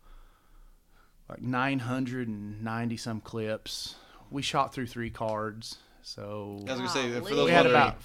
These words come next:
Speaker 3: That's a
Speaker 1: five,
Speaker 3: lot.
Speaker 1: we had about five hours worth of footage.
Speaker 2: Yeah, I normally come back with about, what, I don't know, thirty, thirty-five clips
Speaker 1: Yeah.
Speaker 2: for most stories, but I'm also,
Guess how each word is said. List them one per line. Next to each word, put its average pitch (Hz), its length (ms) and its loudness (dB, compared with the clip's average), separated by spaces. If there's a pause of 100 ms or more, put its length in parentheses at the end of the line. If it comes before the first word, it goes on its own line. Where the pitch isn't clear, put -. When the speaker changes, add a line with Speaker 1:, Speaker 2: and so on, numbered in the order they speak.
Speaker 3:
That's - 140 10
a - 40 12
Speaker 1:
five, 233 100 10
Speaker 3:
lot. 214 220 4
Speaker 1:
we 160 60 6
had 185 100 12
about 170 200 8
five 143 240 10
hours 123 320 6
worth 110 160 -6
of 117 80 6
footage. 104 340 0
Speaker 2:
Yeah, 117 120 4
I 131 40 4
normally 143 260 2
come 117 160 0
back 107 160 2
with 101 80 -6
about, 98 240 -2
what, 87 140 -4 (280)
I 95 40 -10
don't 85 100 -6
know, 80 180 -8 (140)
thirty, 85 240 -6
thirty-five 85 540 -8
clips - 420 -10 (220)
Speaker 1:
Yeah. 87 300 -16
Speaker 2:
for 95 280 -8
most 90 220 -8
stories, 90 260 -8
but 95 100 -8
I'm 101 100 -2
also, 85 360 -8